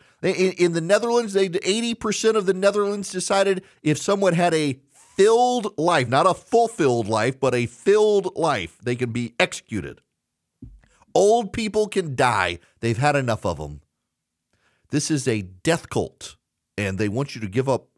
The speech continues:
all of your luxuries while they give up absolutely nothing. These people are an abomination, and Donald Trump should make his entire campaign against them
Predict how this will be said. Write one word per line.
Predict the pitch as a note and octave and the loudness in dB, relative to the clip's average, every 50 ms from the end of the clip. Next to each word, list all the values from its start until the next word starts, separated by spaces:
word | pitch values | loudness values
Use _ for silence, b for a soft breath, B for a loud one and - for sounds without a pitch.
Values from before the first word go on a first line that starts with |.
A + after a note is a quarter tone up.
| _ | _
all | - A2+ A#2 C#3+ D#3+ | -2 0 0 0 0
of | E3 D#3 | 0 -2
your | D#3+ D#3 C#3 | -2 -4 -2
luxuries | C3+ B2 A#2+ - - C3 B2+ A#2+ | -4 -4 -4 -6 -8 -8 -6 -4
while | - G#2+ G2 | -4 -4 -4
they | G2 A2 A2+ | -2 -2 -4
give | A#2+ A2+ A2+ F#2 | -4 -4 -6 -6
up | F#2+ F2+ - _ _ | -6 -8 -10 _ _
absolutely | - C3+ C3 - - - G2 F#2 - E2 D#2 | -6 -6 -6 -6 -8 -8 -8 -8 -8 -10 -10
nothing. | C#2 C#2 D2+ D#2 F2 D#2 - - D2 B1+ D#2 D#2 _ b b b b b b b b b | -10 -8 -8 -6 -6 -8 -8 -10 -14 -14 -16 -20 _ b b b b b b b b b
These | b G#2 A#2+ C3+ - | b -6 -6 -6 -6
people | - C3 B2+ - B2 | -6 -6 -6 -4 -4
are | A2+ F#2 | -4 -4
an | E2 | -4
abomination, | D2+ D#2+ G2 G#2 G#2+ A2 F#2+ F#2+ G#2+ - - A2 F2 | -4 -4 -4 -4 -4 -4 -4 -4 -4 -4 -6 -8 -8
and | D#2 D2+ | -6 -6
Donald | G2 G2+ A#2+ A#2+ G#2 | -6 -6 -6 -6 -8
Trump | - - A#2 - | -8 -8 -10 -8
should | - - A2 F2+ | -8 -10 -8 -6
make | G2 G2 G2 - | -6 -8 -8 -8
his | F2+ E2+ | -10 -12
entire | E2 D2 - - F#2+ G#2 G#2+ G#2 | -12 -10 -6 -6 -4 -4 -4 -4
campaign | G#2 - - D#2+ D2+ D2+ - - F2+ F#2+ G2 E2+ | -6 -8 -10 -10 -10 -10 -10 -8 -6 -6 -6 -6
against | D2+ D2 - F2+ F2+ - - - D2+ D2 | -8 -10 -10 -10 -10 -12 -14 -16 -10 -6
them | G2 G2 F2+ D#2 C#2+ D2 | -4 -4 -4 -4 -6 -10